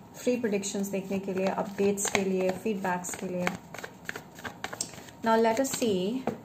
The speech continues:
ये एक general reading है guys। So देखते हैं क्या messages आप लोगों के लिए है। Sun, Moon, Rising और वीनस signs इन Cancer और Cross Watchers। देखते हैं August month आप लोगों के लिए कैसा रहने वाला है।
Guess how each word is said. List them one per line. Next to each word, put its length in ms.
ये 80
एक 80
general 300
reading 320
है 180
guys। 380
So 240
देखते 200
हैं 160
क्या 120
messages 480
आप 180
लोगों 180
के 80
लिए 140
है। 240
Sun, 200
Moon, 180
Rising 460
और 100
वीनस 400
signs 280
इन 120
Cancer 540
और 80
Cross 320
Watchers। 500
देखते 300
हैं 220
August 420
month 280
आप 300
लोगों 180
के 80
लिए 120
कैसा 400
रहने 360
वाला 340
है। 800